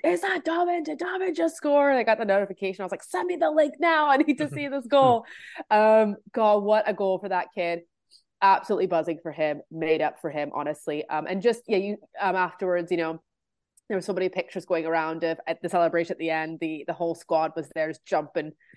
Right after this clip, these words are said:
Speaker 1: bouncing all over him. And it was just, it really showed you how much,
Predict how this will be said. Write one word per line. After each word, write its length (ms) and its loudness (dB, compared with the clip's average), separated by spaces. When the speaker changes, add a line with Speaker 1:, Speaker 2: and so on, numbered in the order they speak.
Speaker 1:
bouncing 380 2
all 200 0
over 280 -4
him. 260 -2
And 100 -6
it 120 -8
was 120 -8
just, 240 -4
it 100 -2
really 260 2
showed 360 -4
you 300 -8
how 140 2
much, 380 -6